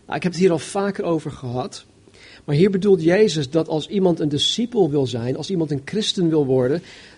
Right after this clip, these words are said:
dat, eh, hij of zij moet sterven aan zijn eigen ik. Je moet je kruis opnemen.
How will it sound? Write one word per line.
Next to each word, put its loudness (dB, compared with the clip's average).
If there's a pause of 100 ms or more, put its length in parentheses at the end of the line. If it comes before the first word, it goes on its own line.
(160)
dat, 0 (420)
eh, -2 (500)
hij 2
of -2
zij -2 (280)
moet 0
sterven -4 (260)
aan -2
zijn -4
eigen -2
ik. -2 (880)
Je -4
moet 0
je -4
kruis 0
opnemen. -2